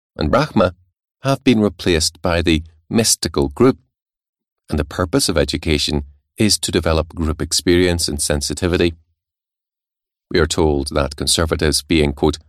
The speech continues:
"largely uninformed as to the real objectives of education in a democracy"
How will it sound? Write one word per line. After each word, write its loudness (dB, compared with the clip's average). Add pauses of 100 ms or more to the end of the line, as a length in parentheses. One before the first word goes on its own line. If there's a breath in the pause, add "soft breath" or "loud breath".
(400)
"largely 2
uninformed 2 (340)
as 0
to -6
the 2
real 4
objectives 0
of -6
education -2
in -4
a -4
democracy" 0